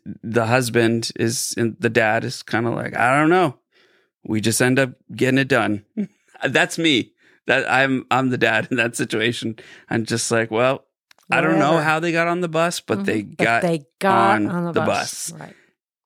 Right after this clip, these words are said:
Speaker 1: That's
Speaker 2: That's
Speaker 1: all
Speaker 2: all
Speaker 1: I
Speaker 2: that
Speaker 1: know.
Speaker 2: matters.
Speaker 1: That's all, that's all I know. This episode is very much about the parents just as much as it is about the kids.
Speaker 2: Oh,
Speaker 1: Just as mu-, I mean, I, I guess
Speaker 2: right.
Speaker 1: they're all like that, but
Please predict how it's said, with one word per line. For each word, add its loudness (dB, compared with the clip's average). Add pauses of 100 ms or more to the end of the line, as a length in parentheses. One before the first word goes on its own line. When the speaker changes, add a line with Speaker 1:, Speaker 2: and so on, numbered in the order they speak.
Speaker 1:
That's 0
Speaker 2:
That's 4
Speaker 1:
all 4
Speaker 2:
all 2
Speaker 1:
I 2
Speaker 2:
that 0
Speaker 1:
know. 0
Speaker 2:
matters. -4
Speaker 1:
That's 0
all, 2
that's 0
all 2
I 2
know. -4
This 0
episode 2
is 2
very 2
much -2
about 2
the -4
parents 0 (220)
just 0
as 0
much 0
as -2
it 0
is 2
about 0
the -2
kids. 0
Speaker 2:
Oh, 0
Speaker 1:
Just 0
as -6
mu-, 2
I 0
mean, 4
I, 0
I -2
guess 0
Speaker 2:
right. -12
Speaker 1:
they're 2
all 0
like -4
that, 0
but 2